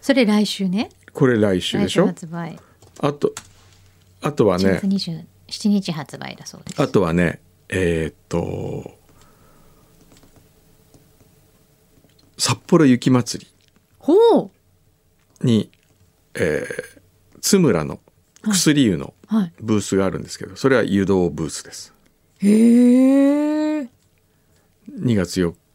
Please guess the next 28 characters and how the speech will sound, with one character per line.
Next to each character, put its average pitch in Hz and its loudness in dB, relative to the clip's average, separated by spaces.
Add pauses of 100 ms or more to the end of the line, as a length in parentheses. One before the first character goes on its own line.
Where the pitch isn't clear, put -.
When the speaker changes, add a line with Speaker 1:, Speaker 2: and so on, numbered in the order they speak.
Speaker 2:
日 90 -10
か - -6
ら。 - 0
Speaker 1:
あ、 247 2
ち - -6
ょ 285 2
う 254 0
ど 269 0
じ 240 -2
ゃ 208 2
あ - -2
映 262 2
画 262 0
公 240 -4
開 226 -2
の 196 -6 (360)
Speaker 2:
の 123 2
前 107 2
で 78 -6
す - -12
け 87 -12
ど 95 -6
ね。 139 -6
Speaker 1:
日 175 -4
の、 214 -2
あ、 214 0
前 226 2
か。 - -4